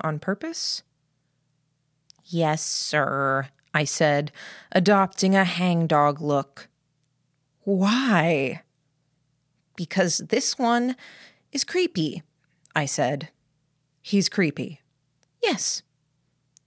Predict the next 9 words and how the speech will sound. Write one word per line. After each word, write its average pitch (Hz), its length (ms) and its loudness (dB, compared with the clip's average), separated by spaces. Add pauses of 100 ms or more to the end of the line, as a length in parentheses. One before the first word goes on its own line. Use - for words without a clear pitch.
(120)
"We've 196 260 0
handled 208 560 0
creepy. 170 680 -4 (640)
He's 226 380 0
a 240 100 2
different 214 460 0
sort 339 560 -4
of 180 160 -2
creepy." 165 640 -8